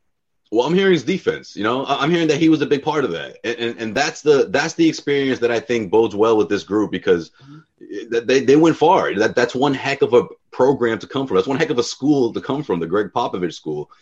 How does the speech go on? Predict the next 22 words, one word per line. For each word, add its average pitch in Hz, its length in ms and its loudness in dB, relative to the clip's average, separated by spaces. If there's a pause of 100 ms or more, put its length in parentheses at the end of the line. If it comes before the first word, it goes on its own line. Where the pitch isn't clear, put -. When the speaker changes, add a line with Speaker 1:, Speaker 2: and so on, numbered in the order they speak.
(120)
Speaker 1:
And 101 160 -8
he 120 80 -4
spent, 113 380 -4
you 110 80 -6
know, 92 260 -4 (240)
nearly 120 300 2
a 98 80 4
decade 87 480 -2
there. 69 280 -8
So - 140 -10
I 135 80 -4
think 160 240 -6
that's, 147 320 -6 (760)
that 127 380 -2
bodes 127 300 4
well 120 220 4
for 117 80 -6
these 110 240 -6
guys, 104 400 -4
that 104 160 -4
experience. 98 580 -4
But 101 200 -2